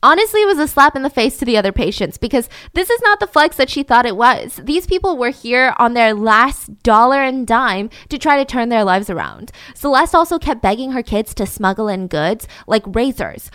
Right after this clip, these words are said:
for Celeste to use to shave. Jennifer would later say, "It was awful. We were smuggling in razors to a unit where people were suicidal. I feel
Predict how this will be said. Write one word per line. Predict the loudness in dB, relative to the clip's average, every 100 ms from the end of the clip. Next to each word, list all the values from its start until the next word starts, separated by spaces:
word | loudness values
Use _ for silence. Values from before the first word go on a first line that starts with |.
| -10
for | 0 0
Celeste | 0 0 0 -2
to | -8
use | -4 -6
to | -4 -6
shave. | -2 -2 -2 -6 -18 _ _ _ _ _ _ _ -2
Jennifer | 2 2 2
would | 0 0
later | 0 -2
say, | 0 -2 0
"It | 0
was | 0 2
awful. | 0 0 -6 -8 -16 _ _
We | 0
were | 2 0
smuggling | -2 -4 -2 -4 -4
in | -4
razors | -4 -4 -2 -4 -4
to | -4
a | -4
unit | -2 -4 -4
where | -4
people | -4 -4 -2 -4
were | -2 -4
suicidal. | -4 -6 -8 -6 -8 -6 -8 -10 _
I | -4
feel | -4 -4 -4